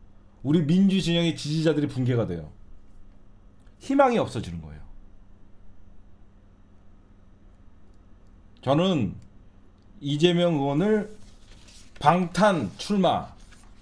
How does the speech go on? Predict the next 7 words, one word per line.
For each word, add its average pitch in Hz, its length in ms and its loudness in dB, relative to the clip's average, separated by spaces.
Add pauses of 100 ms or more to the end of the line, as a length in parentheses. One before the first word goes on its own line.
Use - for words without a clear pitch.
(300)
방탄 208 800 2 (120)
배지라고 214 600 -2 (2000)
얘기하는 135 360 0
놈들 123 460 -2
다시 117 240 -4
한번 139 340 0
반성해라. 95 720 -4